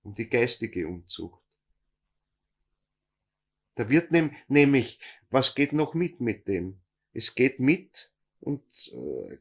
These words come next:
auf dem Weg mit, und das ist, ist eben das, das ganz Gravierende, das, was wir in unserem Ich aus der geistigen Quelle holen können,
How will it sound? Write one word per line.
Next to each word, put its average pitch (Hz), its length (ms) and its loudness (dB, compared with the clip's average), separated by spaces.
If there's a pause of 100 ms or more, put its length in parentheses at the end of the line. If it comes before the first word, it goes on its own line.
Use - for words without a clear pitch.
(140)
auf - 200 -10
dem 135 240 0
Weg 123 280 2
mit, 143 460 -6 (580)
und 127 220 -8
das 135 160 -4
ist, - 580 -8
ist - 360 -6
eben 135 200 0
das, - 1120 -10
das 127 200 -10
ganz 127 260 0
Gravierende, 139 960 0 (1040)
das, 127 420 0
was 147 220 -2
wir 139 140 4
in 139 100 0
unserem 139 340 0
Ich 156 340 -4
aus 143 140 -2
der 147 100 -4
geistigen 127 640 -4
Quelle 113 480 -4
holen 127 420 -4
können, 151 560 -8